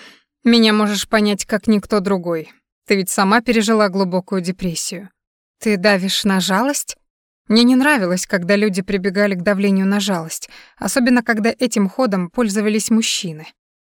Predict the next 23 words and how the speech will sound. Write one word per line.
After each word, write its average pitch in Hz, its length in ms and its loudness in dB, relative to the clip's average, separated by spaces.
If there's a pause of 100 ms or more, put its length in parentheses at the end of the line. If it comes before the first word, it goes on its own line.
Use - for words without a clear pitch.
(140)
"Я 208 340 2
просто 202 380 -2
хочу", 190 640 -2 (440)
начал 214 440 0
Роберт, 196 380 -2
сложив 208 440 -2
ладони 214 420 2
вместе 220 480 -2 (200)
и 220 120 2
начав 240 400 0
указывать 233 540 0
ими 233 280 4
в 208 80 -2
мою 220 240 2
сторону, 160 540 -4 (460)
"чтобы 214 360 0
мы 220 240 4
продолжили 233 720 0
встречаться. - 800 -4 (380)
Таша, 208 300 0
пойми 226 340 4
меня 233 240 4
правильно. 170 600 -4